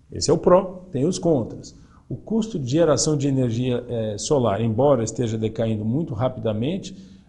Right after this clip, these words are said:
ainda é alto, mais alto que as outras. E ela tem um elemento que é um detalhe muito técnico,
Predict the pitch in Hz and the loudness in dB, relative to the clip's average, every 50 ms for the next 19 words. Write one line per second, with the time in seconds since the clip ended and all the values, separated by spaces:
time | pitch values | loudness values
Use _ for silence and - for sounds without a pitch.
0 | _ _ _ 127 127 147 151 131 127 117 104 101 113 165 226 - - - - - | _ _ _ 2 2 2 4 4 4 4 4 4 2 2 0 -6 -12 -18 -20 -20
1 | - - - - 107 117 117 110 101 120 117 113 113 - - 104 98 95 107 113 | -20 -20 -14 -8 -4 -2 -2 0 0 0 -2 -2 -4 -4 -4 -4 -4 -2 0 -2
2 | 151 160 - 202 - - - - - - - - _ _ _ _ _ _ _ _ | -2 -2 -4 -10 -12 -12 -14 -16 -18 -20 -20 -20 _ _ _ _ _ _ _ _
3 | - 170 202 220 208 - 196 214 240 240 214 233 - 254 262 247 240 220 185 156 | -4 0 0 0 0 2 4 6 6 6 4 4 0 2 4 6 6 6 6 6
4 | 139 143 165 185 180 185 - - 160 160 160 156 135 131 117 - - 151 143 135 | 4 4 2 2 0 -2 -2 0 0 2 2 2 2 0 0 2 4 4 4 4
5 | 127 131 160 214 220 - - - - 151 151 135 - - 117 104 98 - - 98 | 4 2 2 0 -2 -4 -8 -4 -2 -2 0 0 -2 -6 -6 -6 -6 -6 -8 -10
6 | 98 98 | -10 -10